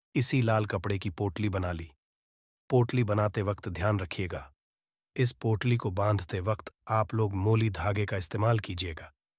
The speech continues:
इसी पोटली को ले जाकर कि किसी भी हनुमान मंदिर में हनुमान जी अर्पित कर दें। इतना यदि कर दें तो यकीन मानिए,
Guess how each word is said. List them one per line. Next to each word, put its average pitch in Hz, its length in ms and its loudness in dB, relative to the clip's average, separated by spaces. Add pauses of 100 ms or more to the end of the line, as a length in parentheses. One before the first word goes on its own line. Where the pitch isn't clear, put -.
(340)
इसी 123 200 2
पोटली 104 420 -2
को 98 120 -6
ले 98 120 -4
जाकर 98 400 -2 (440)
कि 113 100 -4
किसी 123 380 0
भी 110 120 2
हनुमान 107 440 4
मंदिर 107 380 2
में 107 140 0
हनुमान 107 400 2
जी 101 100 -2
अर्पित 92 300 -8
कर 90 160 -6
दें। - 140 -14 (760)
इतना 120 320 4
यदि 98 300 2
कर 107 220 0
दें 87 200 -4 (360)
तो 113 80 -2
यकीन 104 440 2
मानिए, 85 400 -4